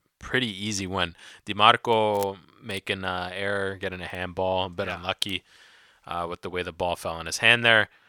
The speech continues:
Speaker 1: Ultimately, yeah, Kevin Lasagna shooting blanks up front again, and, uh,
Speaker 2: No surprise there.
Speaker 1: yeah, not much else. They look really toothless, uh, right now, Hellas Verona. They gotta turn it around.
Speaker 2: They do.
Speaker 1: Three losses in a row, like we already said. That's not good.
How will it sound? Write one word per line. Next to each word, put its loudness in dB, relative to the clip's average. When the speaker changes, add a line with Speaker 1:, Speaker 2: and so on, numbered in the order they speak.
Speaker 1:
Ultimately, 4
yeah, 4
Kevin -2
Lasagna 2
shooting -2
blanks 2
up 0
front 2
again, 2
and, 0
uh, 4
Speaker 2:
No -18
surprise -12
there. -20
Speaker 1:
yeah, -14
not 0
much -2
else. 4
They 2
look 2
really 2
toothless, -2
uh, -4
right -10
now, -10
Hellas -4
Verona. 0
They -2
gotta 0
turn -4
it -4
around. 2
Speaker 2:
They -20
do. -14
Speaker 1:
Three -2
losses 0
in -6
a -6
row, -4
like -8
we -6
already -6
said. -4
That's -8
not -8
good. -14